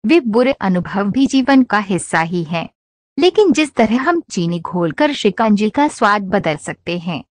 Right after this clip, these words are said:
वैसे ही बुरे अनुभवों को भूलने के लिए जीवन में मिठास तो घोलनी पड़ेगी ना। इसलिए मैं चाहता हूँ कि तुम अब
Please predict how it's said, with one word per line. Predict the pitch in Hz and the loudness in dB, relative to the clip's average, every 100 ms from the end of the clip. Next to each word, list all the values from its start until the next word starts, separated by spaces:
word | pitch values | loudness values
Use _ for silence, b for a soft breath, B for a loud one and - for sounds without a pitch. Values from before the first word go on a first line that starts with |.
| _ _ _ - | _ _ _ -2
वैसे | 196 285 - 208 | 2 2 0 0
ही | 220 | 2
बुरे | 208 240 247 | 4 4 4
अनुभवों | 226 226 208 220 220 | 6 4 4 0 2
को | 226 180 | 2 0
भूलने | - 180 170 240 | -2 -4 2 2
के | 247 226 | 2 0
लिए | 220 196 | 2 0
जीवन | 185 170 170 175 | -2 -2 -2 -2
में | 202 | 2
मिठास | 220 190 262 294 320 _ | 2 2 0 0 -2 _
तो | 277 | -2
घोलनी | 269 226 214 185 | 0 0 2 0
पड़ेगी | - 160 151 156 190 | 2 0 0 -2 -2
ना। | 170 185 269 _ _ _ _ | 0 0 -4 _ _ _ _
इसलिए | 240 - 220 165 151 | 0 0 0 0 -2
मैं | 196 180 262 | -2 0 0
चाहता | 220 180 175 190 | 0 -2 0 0
हूँ | 202 233 | 2 2
कि | 294 | 2
तुम | 240 254 247 | 0 2 2
अब | 240 226 | 2 -2